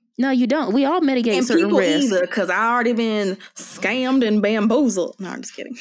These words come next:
Speaker 1: Exactly. Like, we, we all do that all the time. I just, I think people call it out more when you're a single young woman because they assume, like, you have this danger, this looming bad man over you at all times. And it's like,
Speaker 2: Mm-hmm.
Speaker 1: actually,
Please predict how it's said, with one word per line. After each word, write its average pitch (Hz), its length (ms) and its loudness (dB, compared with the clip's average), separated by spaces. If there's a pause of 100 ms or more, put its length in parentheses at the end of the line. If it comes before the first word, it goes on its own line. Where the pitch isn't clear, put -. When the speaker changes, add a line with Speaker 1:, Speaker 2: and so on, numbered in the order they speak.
(140)
Speaker 1:
Exactly. 208 600 -2
Like, 220 180 -2
we, 262 160 0 (120)
we 240 200 0
all 240 180 -2
do 226 120 -2
that 196 140 -2
all 185 120 -2
the 190 80 -2
time. 185 360 -4
I 175 120 -2
just, 170 400 -4 (160)
I 190 80 -4
think 208 240 -4
people 202 220 -2
call 170 280 -4
it 156 60 -2
out 156 180 -6
more 165 140 -4
when 160 160 -4
you're 147 160 -4
a - 20 -8
single 151 600 -4
young 151 440 -6
woman 156 360 -2
because 151 240 -2
they 143 160 -2
assume, 151 340 -6
like, 139 300 -10 (220)
you 180 100 -2
have 156 180 -4
this 151 220 -6
danger, 156 520 -6
this 160 260 -8
looming 160 420 -8
bad 151 320 -6
man 151 280 -8
over 147 240 -4
you 139 180 -4
at 120 100 -6
all 123 240 -6
times. 180 480 -6 (260)
And 175 100 -4
it's 165 140 -4
like, 160 160 -2
Speaker 2:
Mm-hmm. 214 160 -4
Speaker 1:
actually, 220 560 -2